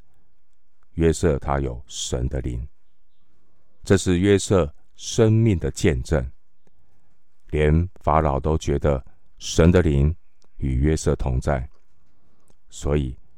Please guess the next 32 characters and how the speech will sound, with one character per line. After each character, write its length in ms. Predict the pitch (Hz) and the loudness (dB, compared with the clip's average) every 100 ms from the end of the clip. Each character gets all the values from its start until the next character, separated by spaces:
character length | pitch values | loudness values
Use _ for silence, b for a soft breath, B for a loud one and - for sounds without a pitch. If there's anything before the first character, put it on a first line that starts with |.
| - - | -12 0
约 200 | 80 82 | 4 4
瑟 340 | - 78 65 - - - | 2 0 0 -8 -16 -8
才 200 | - 76 | 0 6
能 200 | 80 85 | 8 6
有 180 | 73 65 | 4 -2
这 360 | - 127 107 | 0 4 4
样 200 | 95 87 | 4 2
的 100 | 71 - | 2 -2
智 220 | - 73 | -2 -2
慧。 280 | 64 65 62 - - - - - - - - - - - - | -2 -4 -6 -16 -18 -18 -18 -18 -18 -18 -18 -16 -16 -16 -2
约 180 | 78 78 | 0 2
瑟 340 | - 73 64 - - - - | 2 0 0 -10 -18 -18 -6
在 240 | - 69 | -2 0
法 200 | - 73 | 0 0
老 140 | 73 | 0
面 220 | 65 76 67 | 2 2 0
前 320 | - 62 62 - - - - | -2 -6 -8 -12 -16 -16 -4
做 180 | - 73 | 0 2
了 260 | 67 62 - - - | 0 -4 -10 -10 0
美 320 | 73 67 80 | 2 4 2
好 240 | - 64 64 | 0 -4 -4
的 180 | 65 | -6
生 300 | 64 - 80 | -6 -2 2
命 200 | 78 73 | 4 4
见 240 | 64 69 60 | 2 0 -2
证。 240 | 62 62 - - - - - - - - - - - - - - - - - - - - - - | -2 -4 -6 -14 -18 -18 -18 -18 -18 -18 -18 -18 -18 -18 -18 -18 -16 -18 -16 -18 -16 -16 -16 -14
圣 200 | - 92 | 0 2
经 180 | 85 90 | 6 6
告 160 | 85 78 | 6 4
诉 160 | - | 0
我 100 | 69 | -2
们， 260 | 60 64 69 | -2 -2 -4